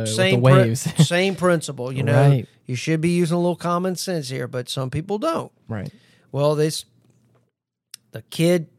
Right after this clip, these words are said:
Speaker 2: is, gets in trouble. The father attempts to, you know, leave the son to go get help. He gets in
Speaker 1: Mm.
Speaker 2: his car. He gets in a wreck and gets killed.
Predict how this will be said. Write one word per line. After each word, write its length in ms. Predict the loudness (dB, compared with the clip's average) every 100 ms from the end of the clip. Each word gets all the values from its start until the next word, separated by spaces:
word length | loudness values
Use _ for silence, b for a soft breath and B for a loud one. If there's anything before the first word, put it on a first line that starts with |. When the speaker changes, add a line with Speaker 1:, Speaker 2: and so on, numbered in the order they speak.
| _ _ _ -14
Speaker 2:
is, 340 | -10 -10 -12 -8
gets 240 | -6 -6
in 100 | -6
trouble. 640 | -2 2 4 4 2 0 -6 b b b b b
The 60 | -6
father 520 | 2 4 6 4 0
attempts 400 | 0 -4 -4 -4
to, 320 | -2 -2 -2 -8 -16
you 160 | -8 -8
know, 140 | -8
leave 360 | -6 -2 -2 -2
the 100 | -4
son 320 | -2 -2 -2
to 60 | -2
go 180 | -2
get 200 | -2 -4
help. 540 | -4 0 2 2 0 _
He 60 | -4
gets 280 | 0 0 -2
in 80 |
Speaker 1:
Mm. 40 | -4
Speaker 2:
his 100 | -4
car. 340 | -2 2 2
He 120 | 2 0
gets 240 | -4 -2
in 80 | -4
a 40 |
wreck 320 | 0 0 -2
and 120 | -6 -6
gets 200 | -8 -8
killed. 520 | -4 -4 -4 -12